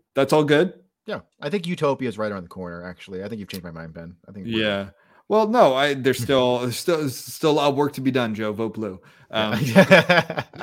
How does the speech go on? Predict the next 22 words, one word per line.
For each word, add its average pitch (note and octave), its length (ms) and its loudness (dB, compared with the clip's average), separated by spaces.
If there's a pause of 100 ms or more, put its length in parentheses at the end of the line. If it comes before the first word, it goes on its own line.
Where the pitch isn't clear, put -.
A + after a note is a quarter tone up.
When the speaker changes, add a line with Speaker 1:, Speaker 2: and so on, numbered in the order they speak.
(200)
Speaker 2:
<laughs> - 400 -12
Speaker 1:
uh, G#2+ 420 2 (680)
it's - 180 -6
not, C3 400 -2 (120)
it, C3 200 -8
it, C3+ 360 -14 (220)
it, C#3 200 -4
you D#3 180 0
always, D3 560 4 (680)
I C3 60 0
think, G#2+ 420 -4
w-, A2+ 320 -6
we A#2+ 200 -4
got A#2 340 -2
to A#2+ 100 -8
where A2 280 -4
we G#2+ 180 -6
were A2 580 -4 (380)
in A2 180 -4
twenty A2 320 -6
twenty, G#2+ 640 -6
right? A2 440 -8